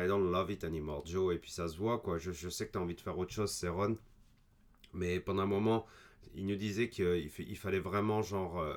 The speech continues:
il fallait le virer, l'attraper par, euh, <laughs> l'attraper par le cou pour le sortir de l'octagone parce qu'il voulait continuer à se battre. Mais clairement, euh, il était plus vraiment là, quoi. Il était plus, euh, ben, comment je vais sortir de, de, de, de cette carrière pour passer direct, pour passer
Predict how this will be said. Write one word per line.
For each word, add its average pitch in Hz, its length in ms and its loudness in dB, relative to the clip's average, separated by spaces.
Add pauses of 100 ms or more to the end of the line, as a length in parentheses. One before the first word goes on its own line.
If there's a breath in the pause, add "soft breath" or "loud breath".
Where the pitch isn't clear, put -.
il - 80 -16
fallait 95 200 2
le 95 80 -2
virer, 104 400 0
l'attraper 98 600 0
par, 95 320 0
euh, 85 240 0 (140)
<laughs> - 120 -8
l'attraper 107 500 -2
par 92 180 -2
le 92 80 0
cou 120 200 -4
pour - 160 2
le 98 60 4
sortir 101 460 -2
de 98 80 0
l'octagone 92 600 -2
parce - 180 -6
qu'il - 120 -10
voulait 87 180 -2
continuer 90 360 -4
à 87 60 0
se 80 80 -8
battre. - 280 -2 (680 loud breath)
Mais 87 180 -2
clairement, 101 600 2
euh, 87 100 2
il 85 100 0
était 87 180 -2
plus 82 180 -10
vraiment 90 300 0
là, 110 160 4
quoi. - 360 -6
Il 80 100 -6
était 85 180 -4
plus, 98 480 -6
euh, 82 520 -2 (100)
ben, 60 500 -6 (420)
comment 107 420 2
je 92 100 -6
vais 92 100 -2
sortir 92 500 -6
de, 80 380 -2
de, 80 480 -4 (140)
de, 87 120 -4
de 87 160 -2
cette - 260 -6
carrière 107 420 0
pour - 180 -8
passer 95 260 -4
direct, 92 360 -4
pour - 140 -10
passer 110 420 -2